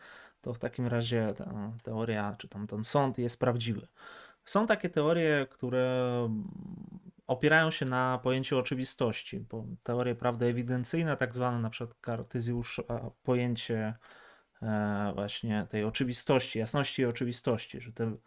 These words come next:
te rzeczy muszą jawić się, e, mi w sposób oczywisty, właśnie jasny i wyraźny. E, i s-, to są takie, jest takie kryterium prawdy, też chyba jest stosowane w fenomenologii,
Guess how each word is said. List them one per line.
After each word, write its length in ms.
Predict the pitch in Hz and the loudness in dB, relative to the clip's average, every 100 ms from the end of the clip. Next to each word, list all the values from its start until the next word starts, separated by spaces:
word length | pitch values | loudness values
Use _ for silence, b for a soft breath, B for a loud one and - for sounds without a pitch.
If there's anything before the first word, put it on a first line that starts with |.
| B B B _ - 113 | B B B _ -10 2
te 100 | 123 | 4
rzeczy 360 | 127 175 - | 6 4 4
muszą 380 | 151 147 - 131 | 2 2 0 0
jawić 300 | 127 143 135 | 4 4 4
się, 140 | - 120 | -2 0
e, 120 | 117 - 120 120 | 0 -2 -6 -4
mi 200 | 120 117 | -2 -2
w 100 | 117 | -4
sposób 600 | - - 147 143 131 - | -10 -2 0 0 -4 0
oczywisty, 840 | 123 - 127 143 - - 135 120 120 | 0 0 -2 -2 -4 0 2 2 -4
właśnie 260 | 110 113 131 | -8 -2 6
jasny 300 | 143 143 135 | 6 6 0
i 40 | |
wyraźny. 420 | 123 120 107 - 101 _ B B B B B B | 2 2 2 -2 -12 _ B B B B B B
E, 540 | - 113 117 113 117 113 - _ _ | 0 4 6 6 4 2 -6 _ _
i 220 | 139 151 - _ - | 0 0 -6 _ -8
s-, 260 | - - - | -8 -8 2
to 120 | 220 | 4
są 180 | 214 190 | 6 4
takie, 280 | 156 - - - - - | 4 2 -4 -8 -6 2
jest 200 | 165 - | 2 4
takie 200 | 139 120 | 0 0
kryterium 380 | 123 120 117 | 2 4 4
prawdy, 280 | 117 151 156 | 6 6 4
też 200 | - 139 | 2 -2
chyba 400 | - 127 123 123 | 0 2 4 4
jest 180 | 120 120 | 4 0
stosowane 720 | - 123 127 123 123 120 113 113 | -4 -2 0 2 2 2 2 0
w 40 | |
fenomenologii, 1080 | - 127 120 120 123 135 147 131 123 120 | -2 -2 2 2 2 2 2 0 -2 0